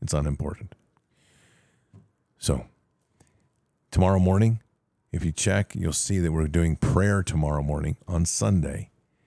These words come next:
an hour earlier. It's going to be at eight A M Eastern, five A M Pacific. I know that's early, but I've had to make an adjustment for the training I'm going through here. And prayer has to end in a, in three and a half hours. So if we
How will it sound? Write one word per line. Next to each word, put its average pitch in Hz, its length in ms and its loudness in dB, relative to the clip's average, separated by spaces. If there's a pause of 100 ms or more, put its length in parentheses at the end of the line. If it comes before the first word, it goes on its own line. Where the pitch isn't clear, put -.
(420)
an 80 120 2
hour 78 340 0
earlier. 82 480 0 (320)
It's - 100 -10
going 82 140 2
to 82 60 4
be 80 180 0
at 73 180 -4
eight 87 220 0
A 101 220 4
M 87 260 0 (220)
Eastern, 76 560 0 (220)
five 82 420 0
A 87 180 2
M 76 240 -2 (100)
Pacific. 78 600 -4
I 80 60 -2
know 76 100 0
that's 78 260 -4
early, 90 240 2
but 87 140 0
I've 71 120 -4
had 85 200 -2
to 82 60 0
make 80 200 -2
an 78 80 0
adjustment 76 520 -4
for 73 80 -6
the 69 100 -6
training 80 380 -2
I'm 78 120 -4
going 71 240 -4
through 73 180 -6
here. - 280 -8 (720)
And 73 140 2
prayer 80 240 2
has 82 320 -2
to - 160 -2
end 76 440 -2 (560)
in 78 180 2
a, 78 280 0 (120)
in 80 160 0
three 78 220 0
and 76 80 0
a 76 40 -4
half 71 200 -4
hours. 73 360 -4
So - 120 -2
if 71 100 -4
we 71 140 -2